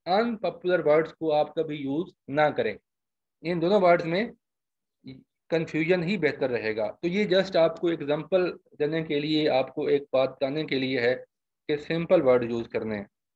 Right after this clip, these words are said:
जैसा कि अब ये एक मिसाल है circumlocution की, कि जो बात कम अल्फाज में कही जा सकती है उस बात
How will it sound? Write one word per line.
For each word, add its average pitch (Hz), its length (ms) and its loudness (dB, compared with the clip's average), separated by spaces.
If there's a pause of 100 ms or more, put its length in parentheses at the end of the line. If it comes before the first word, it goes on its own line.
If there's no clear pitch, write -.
(800)
जैसा 160 220 6
कि 190 120 2
अब 180 240 2
ये 180 120 4
एक 175 100 -4
मिसाल 156 360 2
है 160 60 2
circumlocution 151 680 -4
की, 160 180 -6 (920)
कि 202 100 -2
जो 175 380 4
बात 190 500 6 (100)
कम 214 240 2
अल्फाज 165 460 2
में 170 120 -4
कही 156 240 -8
जा 151 140 4
सकती - 400 -10
है 135 220 -2
उस 185 260 -10
बात 131 420 0